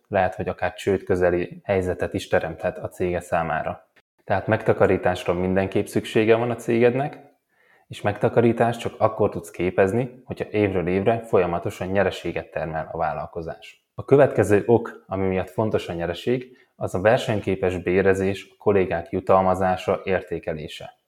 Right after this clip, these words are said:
Ugye ez a pont is csak akkor tud érvényesülni a cégedben, hogyha kellő profitabilitással működik a vállalkozás. Márpedig, ha jó vállalkozást akarsz, és jót akarsz magadnak,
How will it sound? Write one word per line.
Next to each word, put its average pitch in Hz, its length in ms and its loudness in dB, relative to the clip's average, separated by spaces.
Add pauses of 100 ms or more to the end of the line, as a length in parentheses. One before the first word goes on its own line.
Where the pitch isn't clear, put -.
(200)
Ugye 104 160 0
ez 139 140 2
a 123 100 6
pont 101 220 2
is 98 140 -2
csak - 200 0
akkor 131 300 2
tud 98 160 0
érvényesülni 95 640 2
a 90 100 -2
cégedben, 90 880 -2
hogyha - 260 -4
kellő 92 380 4
profitabilitással 92 1000 -2
működik 87 440 -4
a 92 40 2
vállalkozás. 85 880 -4 (520)
Márpedig, 113 400 2
ha - 80 0
jó 113 180 6
vállalkozást 95 720 4
akarsz, 85 420 -6
és - 160 -12
jót 113 200 4
akarsz 87 360 -2
magadnak, 90 600 0